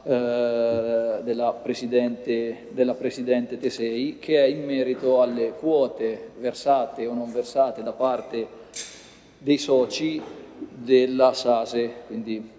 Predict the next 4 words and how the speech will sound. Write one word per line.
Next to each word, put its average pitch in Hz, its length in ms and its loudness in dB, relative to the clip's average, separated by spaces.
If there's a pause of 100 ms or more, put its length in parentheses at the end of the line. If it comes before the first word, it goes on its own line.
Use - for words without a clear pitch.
(240)
eh, 98 300 -12
Aeroporto. 110 960 -2 (800)
In 165 180 2
particolare, 147 1000 4